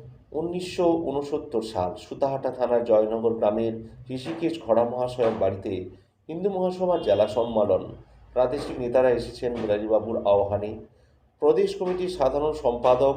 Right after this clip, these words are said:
ও চারণ কবি মনোজ চন্দ্র সর্বাধিকারী বাঁকুড়া থেকে এসেছেন, বাঁকুড়ার গান্ধী, বিশিষ্ট আইনজীবী রাখোহরি চট্টোপাধ্যায়।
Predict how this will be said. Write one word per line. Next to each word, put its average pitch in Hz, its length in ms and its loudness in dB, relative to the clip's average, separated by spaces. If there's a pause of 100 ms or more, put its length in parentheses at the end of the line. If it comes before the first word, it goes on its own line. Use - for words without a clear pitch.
ও 117 100 -2
চারণ 107 400 2
কবি 104 320 -6 (320)
মনোজ 160 480 2
চন্দ্র 123 380 0
সর্বাধিকারী 107 840 2 (420)
বাঁকুড়া 131 360 2
থেকে 135 260 -4
এসেছেন, 113 600 -4 (280)
বাঁকুড়ার 110 460 2
গান্ধী, 107 600 -4 (340)
বিশিষ্ট 123 420 -10
আইনজীবী 101 680 -4 (280)
রাখোহরি 107 880 -2 (240)
চট্টোপাধ্যায়। - 720 -6